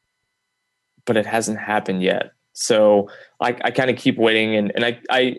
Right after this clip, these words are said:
I know the specific date that, uh, you know, I told him, and so, you know, I've, I've kinda been waiting for at least a year to eclipse for that to,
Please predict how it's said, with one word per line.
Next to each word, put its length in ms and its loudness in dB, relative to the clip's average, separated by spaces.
I 80 -4
know 580 4
the 80 -2
specific 540 -2
date 520 0
that, 440 0
uh, 500 -2
you 120 -10
know, 100 -8
I 60 -6
told 300 0
him, 160 0
and 140 -4
so, 480 2
you 140 -2
know, 120 2
I've, 340 0
I've 80 -14
kinda 180 -2
been 160 -4
waiting 320 0
for 400 -4
at 160 -6
least 380 -4
a 60 2
year 320 -2
to 180 -2
eclipse 480 -2
for 140 -8
that 240 -2
to, 280 -2